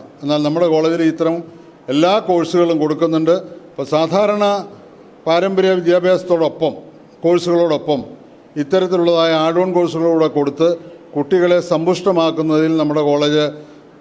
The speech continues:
കഴിഞ്ഞ കാലങ്ങളിൽ നന്നായി വിജയിച്ചിട്ടുണ്ട്. ഇനി വരും കാലങ്ങളിലും ഇത്തരത്തിലുള്ളതായ പ്രോഗ്രാമുമായിട്ട് ഞങ്ങൾ രംഗത്തോട്ട് വരികയാണ്. നിങ്ങളുടെ എല്ലാവരുടെയും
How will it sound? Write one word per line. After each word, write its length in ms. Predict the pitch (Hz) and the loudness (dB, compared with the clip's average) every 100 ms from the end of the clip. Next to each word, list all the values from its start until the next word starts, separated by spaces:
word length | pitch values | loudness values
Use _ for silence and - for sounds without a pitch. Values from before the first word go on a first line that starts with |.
| - - - - - - - 143 | -20 -20 -20 -20 -20 -20 -8 -2
കഴിഞ്ഞ 260 | 151 170 185 | 0 2 2
കാലങ്ങളിൽ 500 | 165 165 160 151 160 160 160 151 | 2 2 0 0 0 -2 -4 -4
നന്നായി 380 | 143 160 175 190 | 0 0 2 0
വിജയിച്ചിട്ടുണ്ട്. 600 | 151 151 156 156 147 147 143 147 | 0 2 0 -2 -2 0 2 2
ഇനി 120 | 147 156 156 | 2 2 2
വരും 200 | 165 190 | 2 2
കാലങ്ങളിലും 540 | 165 156 151 151 147 110 - - - - 147 | 0 0 0 0 0 -2 -12 -20 -20 -14 -8
ഇത്തരത്തിലുള്ളതായ 840 | 139 175 170 175 165 165 156 160 | -2 -2 0 0 2 2 0 0
പ്രോഗ്രാമുമായിട്ട് 1120 | 151 151 151 156 160 160 151 147 147 143 156 165 165 - - 147 | 0 0 0 0 0 0 0 0 0 0 0 0 -4 -18 -14 -4
ഞങ്ങൾ 200 | 147 151 147 | 0 2 2
രംഗത്തോട്ട് 440 | 143 156 151 156 151 | 2 0 0 -2 0
വരികയാണ്. 520 | 139 151 151 147 151 170 - - - | 0 2 2 2 0 -4 -8 -20 -12
നിങ്ങളുടെ 240 | 135 151 156 | -4 0 0
എല്ലാവരുടെയും 840 | 143 156 170 160 165 165 170 165 | 2 0 0 0 0 2 0 -6